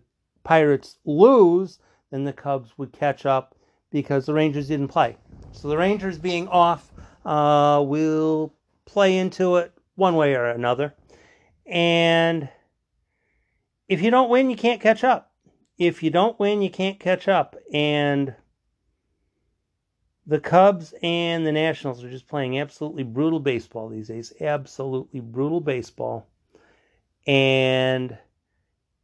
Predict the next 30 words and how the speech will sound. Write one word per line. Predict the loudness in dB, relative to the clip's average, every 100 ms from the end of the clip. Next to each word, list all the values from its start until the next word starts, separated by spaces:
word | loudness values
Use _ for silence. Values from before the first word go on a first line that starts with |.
| -4
if | -2 -2 -6
anyone | -4 -2 0 -2
is | -6 -8
trying | -4 -4 -4
to |
blame | -2 0 0
it | 0
on | 0
the | -2
players, | 0 -2 -2 -2
they're | -2
doing | -2 -2 -2 -4
things | -8 -10 -8
wrong. | -8 -10 -12 _ _ _ _ _ _ _
Have | -14 2 4 4 2 -4 -12
a |
great, | -6 -2 0 -2 _ -12 -10 -12 -16 _ _ -2
uh, | 2 4 2
start | 0 -6 0 0 -2 -14
to | -10 -10
your | -4 -2 -2
week. | -2 -4 -6 -10 -18 -20 -20 -20 -14 -2
Like | 0
I | 0
said, | 4 4
I'll | 4
probably | 2 2 2
have | 0
a |
podcast. | -2 0 0 0 -2 -2